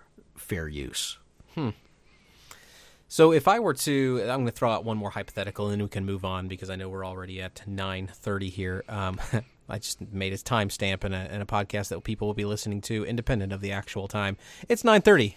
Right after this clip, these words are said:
Speaker 2: uh, Central Time as I record this, ten thirty, uh, Scott's time. Anyway, <laughs> the hypothetical I'll throw at you is, uh, let,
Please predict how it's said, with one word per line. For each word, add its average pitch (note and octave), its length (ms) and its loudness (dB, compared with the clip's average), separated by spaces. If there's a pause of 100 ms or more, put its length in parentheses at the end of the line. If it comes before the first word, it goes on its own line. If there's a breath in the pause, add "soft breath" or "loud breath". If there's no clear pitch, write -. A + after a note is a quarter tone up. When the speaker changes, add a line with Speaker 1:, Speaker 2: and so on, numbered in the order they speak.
Speaker 2:
uh, A2 220 4
Central G#2+ 400 2
Time F#2 240 0
as F#2 160 -2
I F#2+ 40 -2
record F#2+ 380 -4
this, F#2 160 -4
ten A2 200 -2
thirty, G2+ 320 -4 (400 soft breath)
uh, B2+ 160 -2
Scott's C#3+ 340 -4
time. G2 240 -2 (380 soft breath)
Anyway, A2+ 480 4 (140)
<laughs> - 160 -16
the D#3 120 10
hypothetical C#3+ 640 6
I'll A#2 120 6
throw A#2+ 260 2
at G#2+ 240 0
you G#2 160 0
is, G#2+ 400 0 (1300 soft breath)
uh, G#2 140 -8
let, F3+ 240 4